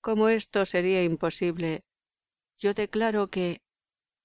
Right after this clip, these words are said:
en el estado actual de los procedimientos judiciales, lo más humanitario sería decretar lo siguiente. Primero, los gendarmes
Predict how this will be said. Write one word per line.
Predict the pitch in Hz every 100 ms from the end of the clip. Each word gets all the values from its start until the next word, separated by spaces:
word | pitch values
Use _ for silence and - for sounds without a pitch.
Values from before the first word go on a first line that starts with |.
| _ -
en | 185
el | 170
estado | 170 - 240 254
actual | 240 - 208 165 160
de | 170
los | 160 -
procedimientos | - 165 165 165 175 175 175 170
judiciales, | - 180 185 190 165 165 - _ _ _ _ _ _ _ _ _ _
lo | - 180
más | 175 196 -
humanitario | 185 175 180 175 190 185 185
sería | - 175 180 190
decretar | 180 170 170 160 180 180 - _ _
lo | 175 165
siguiente. | - 160 151 147 - - - _ _ _ _ _ _ _ _ _ _ _ _ _ _ _ _ _ _ _ _ _ _ _ _ _
Primero, | 196 170 165 165 151 _ _ _ _ _ _ _ _ _ -
los | 196 185
gendarmes | - 202 233 262 226 220 -